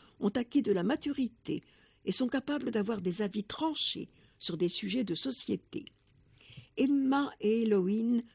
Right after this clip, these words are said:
ne regrettent pas de leur côté de s'être lancées, même si la finale en présentiel à Caen a été annulée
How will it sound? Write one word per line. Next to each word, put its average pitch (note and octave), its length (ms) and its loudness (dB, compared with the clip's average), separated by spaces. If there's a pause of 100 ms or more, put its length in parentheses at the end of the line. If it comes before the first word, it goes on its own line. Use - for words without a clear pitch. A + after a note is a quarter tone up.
(180)
ne A3 140 6
regrettent D#4 520 -2
pas - 160 -6
de F3+ 120 -4
leur G3 200 0
côté C#4 440 0 (340)
de A#3 80 0
s'être C#4+ 360 0
lancées, - 640 -2 (400)
même D#4 240 2
si C#4 160 -2
la B3 140 0
finale F3+ 340 0
en E3 120 -4
présentiel G#3 720 -2
à D#3 100 -6 (140)
Caen C4+ 220 -2 (340)
a G3+ 100 0
été B3 260 0
annulée A3+ 640 -2